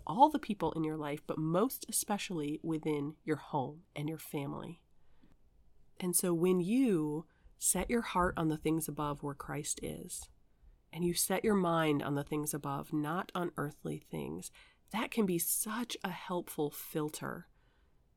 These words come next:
to, to clarify for us, how should I be spending my time right now? What should I be thinking about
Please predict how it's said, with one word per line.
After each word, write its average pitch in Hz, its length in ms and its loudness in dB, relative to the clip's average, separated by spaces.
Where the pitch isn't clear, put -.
to, 165 640 2
to - 120 -6
clarify 170 680 -2
for 139 300 -4
us, - 240 -4
how 214 240 2
should 233 200 0
I 190 100 2
be 175 120 0
spending 160 360 0
my 147 120 -2
time 160 500 -6
right 139 320 -4
now? - 360 -10
What 196 180 0
should 269 140 -2
I 277 60 2
be 277 120 6
thinking 262 540 4
about 139 460 -6